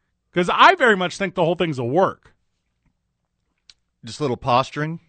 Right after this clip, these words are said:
Speaker 1: That's
Speaker 2: get,
Speaker 1: what I'm saying.
Speaker 2: a little
Speaker 1: Not,
Speaker 2: posturing to get prices down.
Speaker 1: not even
Speaker 2: I mean,
Speaker 1: from the teams.
Speaker 2: there's also reports that the Celtics offer is weeks old. Like, and it's just now
Speaker 1: Yeah,
Speaker 2: coming
Speaker 1: that's
Speaker 2: out.
Speaker 1: correct.
Speaker 2: It's
Speaker 1: Yeah.
Speaker 2: just now being leaked, even
Speaker 1: That's
Speaker 2: though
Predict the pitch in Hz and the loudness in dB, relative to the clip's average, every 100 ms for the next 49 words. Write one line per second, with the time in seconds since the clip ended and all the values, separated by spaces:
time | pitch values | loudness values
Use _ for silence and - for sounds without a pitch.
0 | - 311 262 349 247 - 302 370 - - | -4 -4 0 0 -2 -2 -2 -2 -4 -10
1 | 120 113 123 123 123 - 123 110 - 110 | -6 -4 0 0 0 -2 -6 -6 -4 -4
2 | 113 127 117 139 143 - 220 254 160 170 | -4 -8 -6 -4 -6 -6 -4 -2 0 -2
3 | 214 - 226 311 160 - 123 147 - 147 | -4 -6 -4 -4 -4 -6 -4 -4 -4 -8
4 | 254 156 110 - 117 110 - - - _ | -4 -4 -4 -6 -6 -4 -6 -14 -20 _
5 | _ _ _ _ _ - 110 107 95 127 | _ _ _ _ _ -10 -8 -8 -10 -8
6 | 143 - - - 90 107 170 202 - _ | -6 -8 -12 -10 -8 -6 -6 -6 -8 _
7 | _ _ - 107 90 160 196 - 120 67 | _ _ -16 -16 -8 -8 -8 -6 -6 -8
8 | - _ _ _ _ _ 104 104 104 98 | -16 _ _ _ _ _ -12 -8 -8 -8
9 | 95 123 - 127 208 196 220 262 - 196 | -8 -8 -6 -2 0 2 2 0 0 0
10 | 165 98 - 160 117 127 131 - 117 101 | -2 -6 -6 -4 -4 -4 -4 -4 -4 -4
11 | 101 92 90 120 87 104 95 92 98 92 | -6 -8 -6 -8 -8 -8 -4 -2 -2 -4